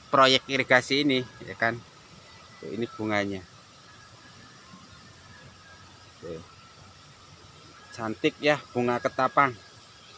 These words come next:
Jarang-jarang saya aja yang seumur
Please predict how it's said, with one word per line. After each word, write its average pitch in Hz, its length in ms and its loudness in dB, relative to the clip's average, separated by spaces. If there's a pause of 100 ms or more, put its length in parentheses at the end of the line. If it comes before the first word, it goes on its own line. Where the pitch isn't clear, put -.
(1800)
Jarang-jarang 123 560 6
saya 143 320 10
aja 135 160 8
yang 165 160 10
seumur 156 320 6